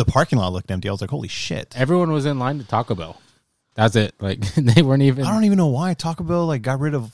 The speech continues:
Speaker 1: fucking most of their menu.
Speaker 2: Oh, my God. Yeah, right?
Speaker 1: That's another topic for another fucking day. I, I used to love Taco Bell, but you know what? For now, fuck 'em. But anyways, yeah, so, like, we go. Y-, that's the first thing, actually. I should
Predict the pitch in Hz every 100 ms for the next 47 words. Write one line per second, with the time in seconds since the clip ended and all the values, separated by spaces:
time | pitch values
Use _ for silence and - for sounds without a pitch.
0 | _ 143 - 113 120 - 120 92 101 135
1 | 113 123 127 _ _ 101 95 85 113 135
2 | _ _ _ - 92 95 104 - 90 87
3 | - _ 92 87 92 95 - - - 85
4 | 85 101 107 - 117 - 90 85 107 65
5 | - - - - - - 67 95 - 50
6 | - - - 50 101 127 131 - _ _
7 | _ _ _ - - - 101 _ - -
8 | - - _ 110 127 165 160 110 107 120
9 | - 101 98 - 110 110 110 110 113 110
10 | _ _ _ _ _ 104 101 - 104 107
11 | - - - 92 95 85 - 95 101 -